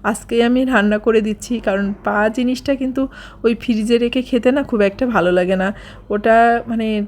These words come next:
টাটকা টাটকা খেতেই যে স্বাদ, সেটা রেখে দিলে কিন্তু আর ভালো লাগবে না। তাই আজকেই আমি মাংসের সাথে আর কি রান্না করে দিচ্ছি। আর বরাবর যেভাবে আমি মাংসটাকে রান্না করি আজকেও ঠিক একইভাবে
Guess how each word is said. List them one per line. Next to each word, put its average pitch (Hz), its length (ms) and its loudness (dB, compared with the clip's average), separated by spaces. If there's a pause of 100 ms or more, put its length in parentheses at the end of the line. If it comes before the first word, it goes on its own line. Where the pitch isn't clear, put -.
টাটকা 226 320 -2
টাটকা 240 320 -2
খেতেই 240 400 -4
যে 240 160 -4
স্বাদ, 233 360 -2 (200)
সেটা 214 260 0
রেখে 208 280 2
দিলে 220 240 -2
কিন্তু 226 260 -2
আর 226 120 0
ভালো 190 300 -2
লাগবে 180 340 -2
না। 196 120 -4 (360)
তাই 214 140 4
আজকেই 208 420 0
আমি 302 140 -4
মাংসের 226 380 -2
সাথে 208 280 -4
আর 202 60 0
কি 220 140 -6
রান্না 180 280 0
করে 180 240 -2
দিচ্ছি। 180 480 -6 (440)
আর 196 260 -2
বরাবর 190 460 2
যেভাবে 247 460 0
আমি 254 160 0
মাংসটাকে 240 600 -2
রান্না 208 320 2
করি 226 340 -2 (160)
আজকেও 233 380 -6
ঠিক - 260 -12
একইভাবে 214 600 -2